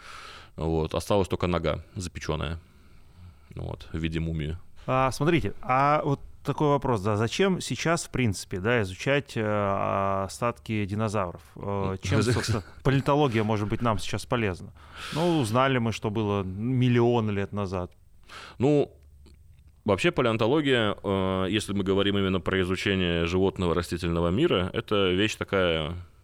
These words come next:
Speaker 1: фундаментальная. То есть фундаментальная наука, чаще всего, она выглядит достаточно неблагодарно.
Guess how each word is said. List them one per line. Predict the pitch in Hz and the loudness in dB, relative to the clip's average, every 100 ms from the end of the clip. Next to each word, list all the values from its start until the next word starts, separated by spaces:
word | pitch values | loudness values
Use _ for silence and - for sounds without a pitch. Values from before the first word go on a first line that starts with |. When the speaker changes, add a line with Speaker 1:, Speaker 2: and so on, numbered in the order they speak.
| - | -6
Speaker 1:
фундаментальная. | 95 98 107 110 90 76 71 87 - - - - - - - - - - - | -2 0 2 2 2 0 -6 -8 -12 -18 -18 -18 -18 -18 -20 -20 -20 -20 -16
То | - | -10
есть | 87 - | -10 -10
фундаментальная | - 90 87 95 110 101 95 | -6 -2 0 2 2 2 2
наука, | 95 107 160 110 | 2 2 2 0
чаще | - 98 - | 2 2 2
всего, | - 92 95 101 90 85 95 | 0 2 4 4 4 0 -4
она | 92 90 | -2 2
выглядит | 90 107 92 | 2 4 2
достаточно | 90 90 90 85 | 2 0 -2 0
неблагодарно. | 90 90 92 92 110 135 82 | 0 2 2 4 4 2 -2